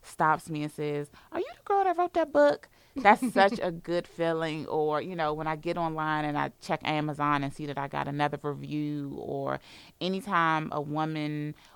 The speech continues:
Speaker 1: or, or man will, like, message me on social media and say that, you know, they took something away from the book and they were, um, you know, grateful that I was able to be so open and transparent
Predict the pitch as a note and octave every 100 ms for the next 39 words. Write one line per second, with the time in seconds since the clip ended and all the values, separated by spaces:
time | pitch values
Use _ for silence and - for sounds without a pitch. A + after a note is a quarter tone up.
0 | - F#3+ A#3 A3 - F#3+ G#3 G3 G3 F#3
1 | E3+ D#3+ D#3 D3+ D3+ D#3+ D#3+ D#3 D3 D3
2 | D3 C#3+ C#3+ C#3+ C#3+ C#3 C#3 C#3+ - C#3
3 | C#3 C#3 C3+ D#3 C3+ C3 - _ _ _
4 | D3+ D3+ - F#3 - D3+ D3 D3 C#3+ C#3
5 | C3+ C#3+ D3+ D3 C#3+ D3 C#3+ C3+ C3+ C3+
6 | C3 - - _ _ - C#3 B2+ B2 B2+
7 | C#3 - - - - - _ - - G3
8 | G3 F3 D#3 D#3+ - D#3+ D3 D3 - C3+
9 | C3+ C#3 C3+ - C3 C3+ C#3 D3+ D3+ -
10 | C3 C#3 C3 - C3 C3 - D3 C3+ C3+
11 | B2+